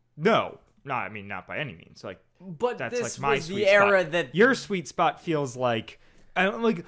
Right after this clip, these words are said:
Speaker 1: like, is your
Speaker 2: I don't
Speaker 1: s-
Speaker 2: even know if I have a sweet spot. <laughs>
Speaker 1: Well,
Speaker 2: Not
Speaker 1: so, like,
Speaker 2: anymore.
Speaker 1: like, what,
Speaker 2: <laughs>
Speaker 1: what I think of as, like, the Andrew era is, like,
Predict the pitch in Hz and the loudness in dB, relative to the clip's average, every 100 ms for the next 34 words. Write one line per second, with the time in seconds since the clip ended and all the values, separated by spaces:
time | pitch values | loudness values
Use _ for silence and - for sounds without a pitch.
0 | - 208 202 240 175 208 254 294 220 147 | -4 -4 -2 -4 -2 2 6 6 4 -2
1 | 127 170 143 - 156 196 180 - 247 143 | -2 -2 -2 -6 2 2 2 -6 -6 -6
2 | - 208 139 233 220 185 285 277 - 190 | -4 -2 6 6 6 2 4 4 2 0
3 | 220 262 185 160 147 175 247 196 254 - | 4 4 6 6 8 8 6 4 -2 -2
4 | 147 _ 175 185 190 247 254 233 - - | -14 _ -6 0 4 4 4 0 -6 -10
5 | - 208 190 202 170 156 - 147 135 127 | -4 -4 -2 0 0 -2 -4 -4 -4 -4
6 | 127 117 - - 123 131 196 147 143 127 | -4 -4 -8 -18 -12 -12 -8 -8 -6 -8
7 | 120 120 117 - 104 101 104 98 98 - | -10 -8 -10 -6 -6 -4 -4 -4 -8 -8
8 | 131 113 110 110 104 95 - | -8 -8 -8 -6 -6 -8 -18